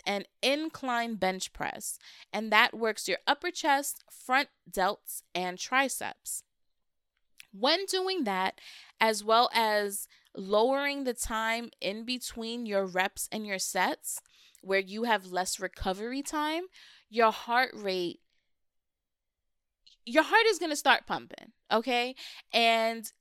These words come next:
it's gonna get up there. If you're doing it properly, especially if you're not, for me,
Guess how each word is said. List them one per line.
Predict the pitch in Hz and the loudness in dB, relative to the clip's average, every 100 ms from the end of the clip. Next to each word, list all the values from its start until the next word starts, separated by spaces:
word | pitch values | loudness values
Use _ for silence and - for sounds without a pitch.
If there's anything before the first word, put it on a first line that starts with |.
| _ | _
it's | 269 269 | 0 4
gonna | 311 339 311 | 6 6 6
get | 240 | 6
up | 214 - | 4 2
there. | - - 214 - - _ _ _ _ | -4 -6 -8 -16 -20 _ _ _ _
If | 233 220 | 6 8
you're | 214 214 | 4 2
doing | 214 262 311 339 | 4 4 4 4
it | 302 | 4
properly, | 247 214 214 214 208 | 6 6 4 -2 -2
especially | - 254 - 285 311 - 349 339 - | -2 -2 4 6 6 4 0 0 2
if | 277 - | 2 2
you're | 285 | 0
not, | 262 233 226 233 247 254 233 _ _ _ _ _ _ - - | 0 -4 -2 0 0 0 -4 _ _ _ _ _ _ -20 -18
for | - 302 311 | -2 4 4
me, | 285 226 220 226 247 | 4 -4 -6 -6 -6